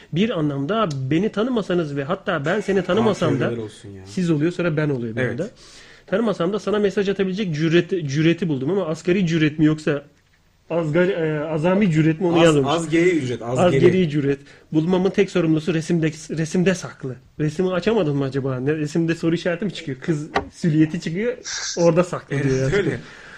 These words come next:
Speaker 1: Ve sonuç itibariyle seninle tanışabilmek yine sen oldu kız. Bu arada uzaklaştıkça çekip o çekip geri itiyor.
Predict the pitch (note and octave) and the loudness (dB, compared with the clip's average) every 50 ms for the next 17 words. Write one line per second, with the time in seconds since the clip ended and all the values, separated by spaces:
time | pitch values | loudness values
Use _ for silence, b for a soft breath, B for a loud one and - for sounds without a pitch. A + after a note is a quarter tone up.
0 | B B B B B B B B D3+ D#3 G3 G3+ - - G#3 A#3 G#3 - G3+ F3+ | B B B B B B B B 2 4 4 4 4 2 0 0 0 -2 -2 -2
1 | - E3 E3+ E3 F3 F3+ F#3+ F3+ - F#3 G3 G#3 G#3 G3+ F#3+ F#3 F#3 F3+ - F3 | -2 0 -2 0 0 -2 -4 -2 0 0 2 2 2 2 2 0 0 0 0 0
2 | E3+ F3+ F#3+ F3 F3 F#3 G3 F3 - F3+ E3+ E3 D3+ C#3 C#3+ C#3 - D#3+ C3+ C3+ | 0 0 0 2 2 2 2 2 0 0 0 0 0 -2 -2 -4 -4 -4 -2 0
3 | D#3 D#3+ D#3+ D#3+ E3 D#3+ D#3 E3+ F3+ F3+ - G3 F3+ E3+ - A#3 - - A3 - | 0 0 2 2 0 0 2 0 0 0 0 -2 -2 -2 -4 -8 -6 -6 -6 -2
4 | - G3 F3 G#3+ F#3 F#3 F3+ F3 - G3 F#3 - F#3 F#3 G3+ F3+ E3 E3 D#3+ D3 | -2 -2 0 2 2 2 2 2 0 -2 0 0 -2 0 0 0 0 0 0 -2
5 | - - A#2 | -4 -6 -12